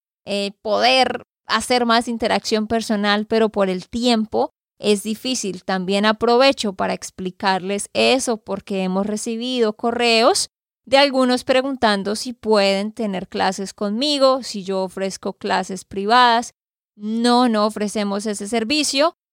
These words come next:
Eso lo ofrecemos en nuestro curso número dos, que es el Seven Week Spanish Intensive. Es un curso de dos meses, siete semanas largas, donde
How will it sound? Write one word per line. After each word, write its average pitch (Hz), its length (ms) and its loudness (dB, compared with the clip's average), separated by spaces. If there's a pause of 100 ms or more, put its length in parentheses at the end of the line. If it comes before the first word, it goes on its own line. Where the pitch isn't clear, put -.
(140)
Eso 262 320 2
lo 269 160 4
ofrecemos 240 640 -2
en 220 220 -2
nuestro 233 440 -2
curso 302 600 -2
número 262 720 0
dos, 226 640 0 (720)
que 220 220 2
es 214 100 -2
el 262 220 -2
Seven 220 380 0
Week 240 280 -4
Spanish 196 480 -6
Intensive. 247 480 -2 (140)
Es 190 160 -10
un 214 160 -4
curso 277 440 0
de 240 220 2
dos 233 340 2
meses, 233 600 -2
siete 190 440 -6
semanas 240 520 -2
largas, 214 540 -2 (460)
donde 285 640 2